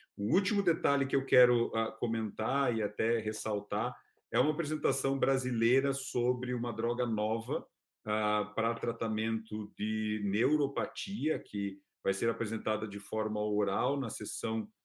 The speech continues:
ah, de cuidados paliativos, ah, que a Mariane Fontes, lá do Rio de Janeiro, eu acho que é um estudo que a gente tem que, ah, olhar pra ele com muito orgulho, porque é um estudo muito difícil de ser feito,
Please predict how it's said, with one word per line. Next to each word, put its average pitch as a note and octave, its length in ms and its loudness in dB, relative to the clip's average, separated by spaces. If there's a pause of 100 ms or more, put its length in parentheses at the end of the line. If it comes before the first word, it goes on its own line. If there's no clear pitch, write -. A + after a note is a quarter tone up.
(200)
ah, G2+ 400 -2
de A2 180 -4
cuidados A#2+ 380 0
paliativos, A2+ 880 -6 (340)
ah, G2+ 400 -4
que - 80 -6
a G#2 40 -2
Mariane G#2 340 0
Fontes, A#2 640 2
lá G#2+ 200 0
do G#2+ 100 -4
Rio G2+ 140 -6
de G2+ 80 -16
Janeiro, G#2+ 500 -4 (240)
eu F#2+ 160 0
acho A2+ 360 -2
que A2+ 320 0
é A2 100 0
um A2+ 100 0
estudo A2+ 360 -6
que - 80 -8
a G#2+ 60 -4
gente A2 280 -6
tem A2+ 300 -4
que, A2 320 -4 (280)
ah, G2+ 180 -4
olhar A2 320 4
pra C3 180 4
ele B2+ 180 0
com C3 160 -6
muito B2+ 340 -4
orgulho, B2 580 0
porque A#2 220 -8
é A#2 40 -2
um A2+ 40 0
estudo A2+ 300 -8
muito C#3 220 -6
difícil C#3+ 560 -8
de - 80 -14
ser A#2 180 -4
feito, A2+ 560 -4